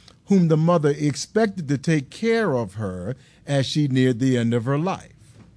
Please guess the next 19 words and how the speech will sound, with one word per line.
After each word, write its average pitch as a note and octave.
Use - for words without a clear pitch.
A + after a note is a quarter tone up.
The B2+
focus A3+
of F#3
the E3+
young D#3+
woman's C3
mother, C#3
da-, D#3
uh, G#2
mother A#2
is D3
the B2
daughter D3+
with B2+
whom C#3
she C3+
nurtured D3+
a A#2+
relationship G#2+